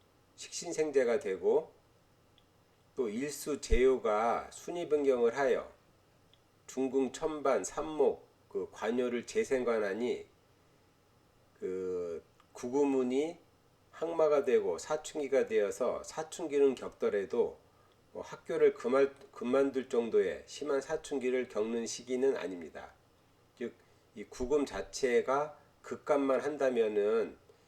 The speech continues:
사춘기를 심하게 겪겠지만 구 금이 그래도 영순위로 극관을 하지만 그 일 순위상으로 그 성국으로 식신생재도 하고 또 식신생재가 된 재요가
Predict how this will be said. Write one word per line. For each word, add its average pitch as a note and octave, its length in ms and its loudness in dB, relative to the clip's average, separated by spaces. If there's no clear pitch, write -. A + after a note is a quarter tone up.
사춘기를 C3+ 640 -4
심하게 D3 460 2
겪겠지만 G#2+ 760 -2
구 A2 180 -12
금이 A#2 320 -4
그래도 G#2+ 580 2
영순위로 B2+ 580 0
극관을 A#2+ 540 -2
하지만 A#2+ 580 -2
그 F#2 160 -8
일 A2+ 160 -6
순위상으로 A#2 840 0
그 - 240 -8
성국으로 D3+ 560 -2
식신생재도 B2+ 720 -2
하고 A#2+ 560 0
또 - 180 -4
식신생재가 B2+ 1120 -4
된 A2+ 200 2
재요가 G#2+ 800 2